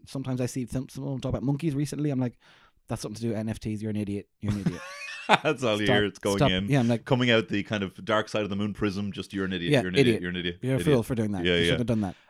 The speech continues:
Speaker 2: Uh, what is your, what's c-, scouting look like, or what's camping and kind of outdoorsy stuff look like for you now?
Speaker 1: Not that much. Not that
Speaker 2: No.
Speaker 1: much. No, no, I don't do that much. One th-, I actually think about stand-up, right?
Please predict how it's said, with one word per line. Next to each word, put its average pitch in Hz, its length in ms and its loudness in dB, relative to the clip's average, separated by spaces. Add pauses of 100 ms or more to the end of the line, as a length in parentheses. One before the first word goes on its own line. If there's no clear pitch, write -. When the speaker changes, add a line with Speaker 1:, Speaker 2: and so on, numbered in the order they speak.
Speaker 2:
Uh, 101 140 4
what 139 320 2
is 135 160 -2
your, 117 300 4
what's 120 280 -2
c-, - 100 -14 (100)
scouting 107 420 2
look 95 220 2
like, 85 280 0
or 98 120 4
what's 123 180 0
camping 92 640 -2
and 78 100 -4
kind 82 160 -2
of - 60 -16
outdoorsy 87 640 0
stuff - 320 -6
look 85 160 -4
like 78 140 -4
for 85 100 -2
you 78 140 2
now? 76 260 0 (420)
Speaker 1:
Not 247 200 4
that 302 160 2
much. 226 500 6
Not 220 180 6
that 233 120 6
Speaker 2:
No. 147 100 10
Speaker 1:
much. 220 300 6
No, 226 160 8
no, 202 180 8
I 190 80 4
don't 226 220 6
do 220 160 6
that 185 160 4
much. - 480 0 (360)
One 226 320 6
th-, - 220 -6
I 190 160 6
actually 254 320 6
think 185 240 4
about 160 220 2
stand-up, 160 420 2
right? 123 180 -4